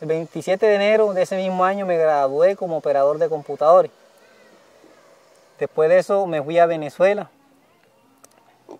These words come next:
y regresé acá en el dos mil dos. Cuando regresé encontré un ambiente muy pesado,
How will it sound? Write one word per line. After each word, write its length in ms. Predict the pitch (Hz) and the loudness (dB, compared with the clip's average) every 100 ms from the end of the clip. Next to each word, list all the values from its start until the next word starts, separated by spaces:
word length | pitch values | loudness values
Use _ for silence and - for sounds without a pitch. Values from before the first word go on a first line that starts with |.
| _ - | _ -4
y 100 | 165 | 0
regresé 440 | 165 151 139 156 | 0 0 0 2
acá 300 | 165 160 170 | 2 0 -4
en 120 | 165 143 | -4 -8
el 140 | 131 | -8
dos 120 | 120 | -10
mil 300 | 113 131 123 | -10 -12 -8
dos. 140 | 123 113 _ - _ _ _ _ _ _ _ _ _ _ _ _ _ _ _ - - _ _ _ _ _ _ _ _ _ _ _ | -8 -8 _ -20 _ _ _ _ _ _ _ _ _ _ _ _ _ _ _ -20 -20 _ _ _ _ _ _ _ _ _ _ _
Cuando 480 | 147 147 151 147 147 | 0 0 0 -2 0
regresé 840 | 147 143 139 127 160 208 233 220 | 0 0 -2 0 4 4 2 -6
encontré 440 | 165 151 156 143 165 | -12 -8 -8 -2 -2
un 140 | 180 | -2
ambiente 560 | 170 160 165 175 175 170 | -4 -4 -4 -4 -4 -6
muy 260 | 160 170 | -4 -6
pesado, 520 | 165 156 143 160 190 | -4 -4 0 0 0